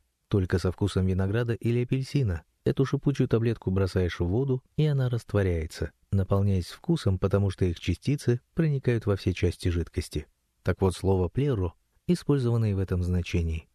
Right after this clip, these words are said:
В определённом смысле Дух Божий хочет придать вкус вашей жизни, чтобы, когда с вами рядом оказывался другой человек, он мог ощутить Божий вкус. Таким образом, у нас есть идея напора, посредством которого мы двигаемся.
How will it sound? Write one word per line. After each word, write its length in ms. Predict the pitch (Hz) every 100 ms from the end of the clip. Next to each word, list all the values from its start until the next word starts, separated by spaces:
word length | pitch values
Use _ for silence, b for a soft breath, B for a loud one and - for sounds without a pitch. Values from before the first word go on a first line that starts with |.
| _
В 120 | 101 98
определённом 600 | 101 98 98 98 92 90
смысле 380 | 110 110 101
Дух 200 | 95 90
Божий 280 | 87 143 131
хочет 340 | - 156 151 139
придать 320 | 123 127 -
вкус 320 | - 120 -
вашей 300 | 110 107 113
жизни, 480 | 104 92 82 82 -
чтобы, 360 | - - 95 95
когда 320 | 98 95 92
с 80 | -
вами 220 | 95 92
рядом 280 | 95 90 90
оказывался 540 | 98 92 90 85 92
другой 280 | 90 87 85
человек, 600 | - 90 95 143 - - _ -
он 180 | 104
мог 240 | 101 92 95
ощутить 540 | - 87 123 143 - _ _ -
Божий 320 | 117 160 135 123
вкус. 480 | - 82 78 - _ _ -
Таким 300 | 95 95 92
образом, 380 | 95 95 95 92
у 80 | 98
нас 220 | 98 90
есть 260 | 98 90 104
идея 280 | 95 95 90
напора, 500 | 90 147 151 95 - -
посредством 580 | 117 - 123 127 120 117
которого 460 | 113 123 117 110 113
мы 140 | 113
двигаемся. 680 | 123 107 87 82 78 -